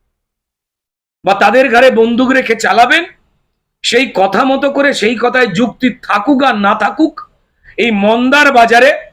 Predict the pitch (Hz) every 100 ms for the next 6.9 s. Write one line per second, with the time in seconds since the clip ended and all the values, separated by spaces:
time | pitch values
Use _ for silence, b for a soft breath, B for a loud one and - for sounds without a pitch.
0 | _ - _ _ _ - 120 180 202 277
1 | - - 208 233 269 294 320 - 220 220
2 | 240 - 208 277 269 226 226 226 277 277
3 | - 185 233 226 220 254 285 - _ _
4 | _ _ _ _ _ _ _ _ _ _
5 | b b b b b _ 196 269 285 311
6 | 311 226 285 285 294 - 285 285 285